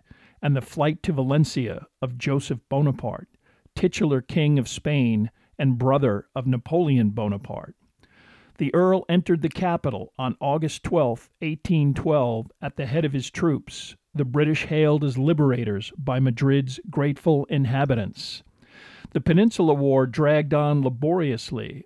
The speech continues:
until eighteen fourteen and the final collapse and abdication of Napoleon Bonaparte.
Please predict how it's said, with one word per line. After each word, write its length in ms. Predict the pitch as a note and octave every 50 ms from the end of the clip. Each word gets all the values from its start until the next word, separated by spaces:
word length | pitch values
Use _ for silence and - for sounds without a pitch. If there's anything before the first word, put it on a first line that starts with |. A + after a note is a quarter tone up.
| - -
until 320 | C#3+ - - D3+ C3+ - -
eighteen 460 | D#3+ D#3+ D3+ - - E3+ D3 C#3 C3
fourteen 800 | - - - D#3+ E3 E3 - - - C3 A2+ G#2+ G#2+ - D3 D#3 _ _ _ -
and 140 | D3+ D3 B2
the 60 | B2
final 420 | D#3+ - - D3 D#3 D#3 D3+ D3
collapse 560 | - - D#3+ C3+ C#3 C3 C3+ C#3+ - - -
and 100 | C#3+ B2 - -
abdication 840 | D3 C#3+ C#3 C#3+ C#3 - - E3 D#3 D3+ C#3 - - A2+ G2+ A2+ - _ -
of 100 | C3+ B2+
Napoleon 600 | C3 B2 - - D3 C3+ C3+ C#3+ C#3 C#3 C3 A#2+
Bonaparte. 640 | A#2+ C#3 D3 D3+ C3 - - A#2+ A2+ G2+ - -